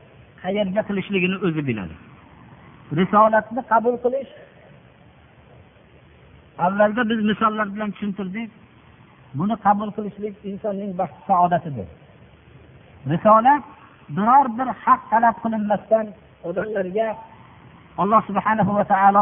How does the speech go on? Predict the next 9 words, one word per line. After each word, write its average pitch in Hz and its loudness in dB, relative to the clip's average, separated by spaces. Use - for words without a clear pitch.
tarafidan 196 2
oliy 220 6
bir 196 -2
in'om 202 4
bo'lib 156 -4
keldi. 92 -6
Risolatni 233 0
sahoba-i 214 2
kiromlar 233 4